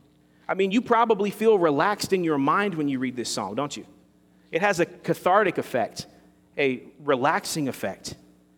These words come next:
because you're thinking of lush green meadows, gentle flowing rivers. God nourishes those who are weary in life. He takes people who are burned out, burned over, and weary from this journey of life,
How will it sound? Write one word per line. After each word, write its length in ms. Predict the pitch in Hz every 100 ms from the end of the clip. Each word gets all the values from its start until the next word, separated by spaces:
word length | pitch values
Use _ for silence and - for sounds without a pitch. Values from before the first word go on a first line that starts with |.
| _ _ _ _ _ _
because 240 | - - 160
you're 80 | 160
thinking 300 | 185 185 143
of 180 | 117
lush 300 | 131 147 165
green 280 | 151 143 151
meadows, 460 | 139 143 123 110 -
gentle 420 | 131 143 143 143
flowing 600 | - 151 147 143 120 110
rivers. 540 | 123 147 120 104 - - _ _ _ _ _ _ _ _ _ 131
God 280 | 196 226
nourishes 480 | 156 185 170 - 131
those 300 | 131 123 120
who 120 | 143
are 200 | 120 113 -
weary 440 | 131 143 120 92 - _ _ -
in 100 | 117
life. 360 | 117 98 - - _ _ _ _ _ -
He 100 | 175
takes 260 | 214 214
people 240 | 214 196 185
who 160 | 190
are 60 | 156
burned 320 | 131 160 196
out, 280 | 120 113 - - _ _ _ _ 131
burned 280 | 156 196 156
over, 380 | 120 110 113 - - _ -
and 220 | 143 131
weary 340 | 220 233 151
from 220 | 143 160
this 160 | 147 139
journey 320 | 143 180 185
of 120 | 175
life, 360 | 143 113 110 -